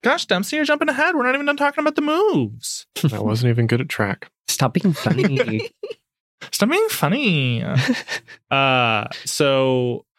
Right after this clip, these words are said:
Speaker 1: um, so in addition to your bureaucratic nightmares, uh, there's also your sorcery nightmares. Uh,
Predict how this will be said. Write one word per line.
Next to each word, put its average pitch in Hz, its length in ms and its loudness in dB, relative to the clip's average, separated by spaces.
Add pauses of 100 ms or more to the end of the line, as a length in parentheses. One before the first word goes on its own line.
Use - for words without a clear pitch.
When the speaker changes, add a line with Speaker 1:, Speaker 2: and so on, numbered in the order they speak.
(140)
Speaker 1:
um, 123 320 0
so 151 160 0
in 139 60 2
addition 185 320 0
to 143 280 0
your 123 220 2
bureaucratic 127 720 -2
nightmares, 107 640 -4 (440)
uh, 123 220 0
there's 151 200 2
also 240 220 0
your 226 160 2
sorcery 247 580 0
nightmares. - 580 -4 (380)
Uh, 127 200 2